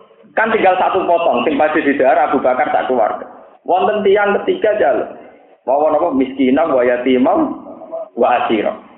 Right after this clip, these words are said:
"Kowe sapa?" "Kula tawanan perang, kula nembe budak sing nembe dimerdekakno." "Lha ki ra mangan pirang dina?" "Patang dina." "Dikekno." Peristiwa itu nganti dadi asbabun nuzule ayat, "Wa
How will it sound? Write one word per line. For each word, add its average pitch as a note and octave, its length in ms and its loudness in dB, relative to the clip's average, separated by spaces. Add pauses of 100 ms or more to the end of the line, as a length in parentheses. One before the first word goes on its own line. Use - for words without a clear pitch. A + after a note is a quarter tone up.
(640)
"Kowe A3+ 160 4
sapa?" F3 320 0 (160)
"Kula D#3+ 240 2
tawanan C#3+ 480 0
perang, B2 400 -2
kula D3 320 0
nembe B2 400 0
budak C3 320 -2
sing C3 160 2
nembe B2 240 0
dimerdekakno." - 800 -4 (1300)
"Lha A#2+ 160 -2
ki F#3+ 80 2
ra F3 160 0
mangan F3 240 0
pirang C#3 240 0
dina?" A2 240 -2
"Patang C#3+ 400 0
dina." D3 160 -8 (400)
"Dikekno." A3+ 420 0 (1500)
Peristiwa G#3 640 0
itu G#3+ 320 0
nganti G3 400 -2
dadi - 400 0
asbabun A#2+ 640 0
nuzule A2+ 480 0
ayat, A2 480 -2
"Wa A#2 160 0